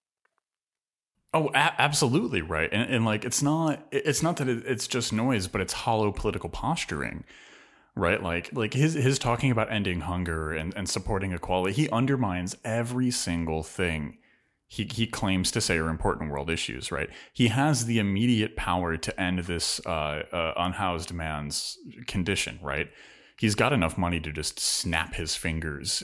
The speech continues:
and, and give this man a better life, right? It, he's concerned about gendered equality, uh, yet he's literally got women hanging up in his closet on coat ho-, hangers, right? You know, like, uh, th-, this is the same political posturing that, that we're dealing with right now in our current political moment, right?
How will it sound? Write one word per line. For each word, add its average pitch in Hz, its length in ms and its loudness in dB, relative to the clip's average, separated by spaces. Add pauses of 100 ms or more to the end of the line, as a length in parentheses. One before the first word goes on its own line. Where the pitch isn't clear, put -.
and, 90 200 0
and 85 200 -4
give 87 260 -2
this 85 240 -2
man 76 220 -2
a 76 40 -6
better 73 280 -2
life, - 360 -6 (540)
right? 71 300 0
It, 98 180 -2
he's 101 220 -2
concerned 113 640 2
about 101 240 0
gendered 98 340 0
equality, 82 580 0
uh, 90 160 2
yet 104 180 0
he's 107 220 -6
literally 117 500 4
got 90 340 0
women 90 320 2
hanging 90 440 2
up 82 160 -2
in 82 100 -2
his 82 180 -4
closet 82 640 -2
on 78 160 -6
coat - 400 -4
ho-, 73 220 -4
hangers, 73 560 -6
right? 78 300 -4 (1200)
You 90 140 -2
know, 82 240 0
like, 85 280 -2
uh, 113 80 -2
th-, 110 340 0
this 117 140 0
is 120 100 0
the 123 80 4
same 117 240 2
political 110 340 -2
posturing 82 680 -2
that, 73 400 -4
that 82 280 -6
we're 92 80 -4
dealing 120 400 0
with 78 160 -2
right 78 160 0
now 76 160 -4
in 76 60 -6
our 80 80 -6
current 160 260 -4
political 80 320 -4
moment, 71 340 -10
right? 80 280 -4